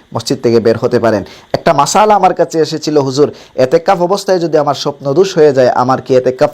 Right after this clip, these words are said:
থাকবে?" অবশ্যই আপনার এতেকাফ থাকবে, এতেকাফে কোনো ক্ষতি হবে না, আপনি তাড়াতাড়ি পবিত্রতা অর্জন করবেন।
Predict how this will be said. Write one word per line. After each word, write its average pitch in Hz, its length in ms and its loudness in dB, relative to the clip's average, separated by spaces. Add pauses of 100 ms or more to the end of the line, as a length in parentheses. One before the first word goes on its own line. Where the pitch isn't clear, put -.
থাকবে?" 151 380 2 (340)
অবশ্যই 180 460 0
আপনার 170 300 -4
এতেকাফ 147 560 -4
থাকবে, 127 300 -2
এতেকাফে 127 400 -6
কোনো 127 280 -6 (300)
ক্ষতি 196 320 0
হবে 147 300 2
না, 123 140 -2 (200)
আপনি 123 400 -4 (200)
তাড়াতাড়ি 156 480 0
পবিত্রতা 143 680 -2
অর্জন 113 380 -2
করবেন। 113 540 0